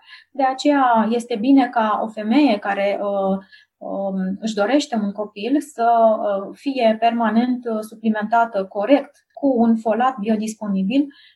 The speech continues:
care să asigure, uh, și în același timp să se și mon-, monitorizeze pentru a avea siguranța că, uh,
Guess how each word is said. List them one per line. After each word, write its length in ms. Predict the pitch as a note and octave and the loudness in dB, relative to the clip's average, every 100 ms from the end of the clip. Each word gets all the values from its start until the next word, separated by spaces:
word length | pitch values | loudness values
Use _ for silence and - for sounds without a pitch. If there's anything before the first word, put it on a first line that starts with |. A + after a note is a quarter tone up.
| _ | _
care 220 | - C4+ | -2 0
să 140 | C4+ B3+ | 0 -2
asigure, 760 | A#3+ A#3+ C#4 A3+ A3 A#3 C#4+ D#4 - | -2 -2 -4 -2 0 0 0 -4 -8
uh, 320 | - G#3+ G#3+ | -10 -6 -4
și 120 | G#3 A#3 | -2 2
în 80 | |
același 380 | A3 G#3+ B3+ A#3 | 2 2 0 0
timp 160 | - A#3 | -2 -6
să 120 | G#3+ | -6
se 120 | - | -8
și 160 | G3 C4 | -8 -4
mon-, 260 | C4 A3+ A3 | -2 -4 -4
monitorizeze 1080 | G3+ G3+ G3+ G3 G3+ F#3+ F#3+ G3 A3 D#4+ - - _ | -6 -6 -4 -4 -2 -2 -4 -2 -4 -4 -6 -18 _
pentru 280 | C#4+ C#4 B3+ | 0 2 2
a 80 | A#3 | 2
avea 180 | A#3+ | 0
siguranța 640 | C4+ A#3+ A3+ A3+ A#3 G#3 G#3 | -4 -6 -2 0 0 -2 -4
că, 240 | - A#3 F#3+ | -2 -2 -2
uh, 360 | - G#3+ G#3 | -6 -10 -10